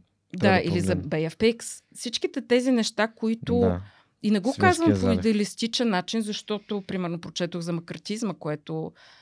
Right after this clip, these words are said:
Speaker 1: видях какво е да има пропаганда в обратната посока. Макартизма е преследването на хора, които имат, а, комунистическа афилиация в, в сащ.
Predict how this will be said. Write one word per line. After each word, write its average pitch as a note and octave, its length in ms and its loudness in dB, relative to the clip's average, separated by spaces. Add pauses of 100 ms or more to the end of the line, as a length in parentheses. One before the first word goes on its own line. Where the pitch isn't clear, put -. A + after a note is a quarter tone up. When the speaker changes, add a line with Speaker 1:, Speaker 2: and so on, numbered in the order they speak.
(260)
Speaker 1:
видях E3+ 420 -2
какво F3 500 -2
е E3+ 100 0
да E3+ 140 -4
има E3+ 260 0
пропаганда E3 840 -4 (280)
в E3 240 -10
обратната G3 520 -4
посока. - 500 -10 (1300)
Макартизма F3 560 -2
е F3 60 -2
преследването E3+ 840 -2
на D#3+ 380 -2
хора, D#3+ 340 -2
които E3+ 300 -8
имат, D#3+ 580 -6
а, D#3+ 260 -4
комунистическа E3 600 -6
афилиация D#3+ 580 -6
в, D3+ 160 -10 (200)
в D3 140 -12
сащ. - 440 -4